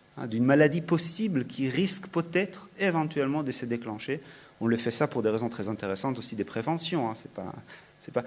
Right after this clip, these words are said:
Mais il n'empêche que c'est une opération très complexe, hein, de dire à quelqu'un qu'il risque d'être malade,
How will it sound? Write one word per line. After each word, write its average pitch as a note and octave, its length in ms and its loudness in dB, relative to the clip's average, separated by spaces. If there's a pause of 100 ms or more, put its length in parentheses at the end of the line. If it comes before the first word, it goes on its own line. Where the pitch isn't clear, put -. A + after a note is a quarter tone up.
(280)
Mais D#3 220 4
il B2 100 4
n'empêche B2+ 340 2
que D3+ 60 -6
c'est C3+ 140 -6
une B2 100 2
opération B2+ 420 -2
très C3+ 180 -4
complexe, B2+ 560 -4
hein, C#3 60 -8
de G#2 100 -6
dire A2+ 160 -4
à F2+ 80 -6
quelqu'un D#3+ 380 -4
qu'il G#2+ 480 -6
risque C#3+ 280 -2
d'être A#2 160 -4
malade, E3 260 0